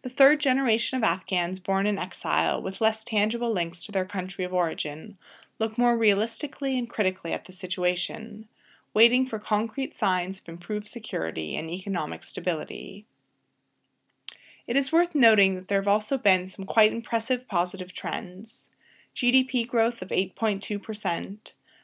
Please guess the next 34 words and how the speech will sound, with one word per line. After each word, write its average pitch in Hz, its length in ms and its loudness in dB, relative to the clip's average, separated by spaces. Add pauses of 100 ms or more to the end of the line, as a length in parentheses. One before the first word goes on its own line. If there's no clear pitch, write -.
a - 60 -4
sevenfold 247 600 4
increase 202 520 -2
in 180 80 -6
the 180 60 -6
number 190 260 0
of 190 120 -6
teachers, 175 760 -6 (260)
access 233 460 0
to 208 80 -6
basic 214 360 0
health 185 220 0
services 202 600 0
for - 120 -4
eighty-five 196 540 2
percent 190 380 -4
of 190 80 -10
the - 60 -14
population, 175 840 -4 (640)
and 214 100 2
a 220 60 8
drop 233 340 4
in 254 120 4
maternal 226 380 2
mortality 170 760 0
from 196 160 -2
one 220 160 2
thousand 233 440 0
four 208 220 0
hundred 170 520 -4
to 190 80 -6
three 214 240 -2
hundred 202 340 -2
twenty-seven 180 840 -4